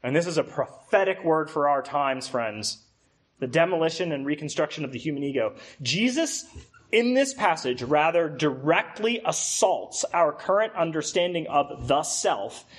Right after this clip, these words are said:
and our idolatry of personal identity. You know, we live in a time of radicalized differentiation in which so many of us are seeking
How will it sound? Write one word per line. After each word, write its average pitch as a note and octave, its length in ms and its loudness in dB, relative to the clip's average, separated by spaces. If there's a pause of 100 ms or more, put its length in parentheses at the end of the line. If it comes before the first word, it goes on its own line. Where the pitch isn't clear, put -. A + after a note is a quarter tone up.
(160)
and D3+ 200 2
our D#3 240 4
idolatry D3 1080 0
of C3 240 0
personal D#3+ 640 -2
identity. A#2+ 760 -4 (1040)
You D#3 80 -2
know, E3+ 100 6
we D#3+ 240 -2
live B3 220 4
in G3+ 80 -2
a E3 60 -2
time D3+ 420 0
of A#2 320 -6
radicalized D#3+ 1040 2
differentiation C3+ 1040 0
in C#3 180 -4
which D3 300 -2
so G#3 180 -2
many G#3 360 2
of F3+ 60 4
us C#3+ 220 0
are C#3+ 80 -4
seeking E3+ 540 -2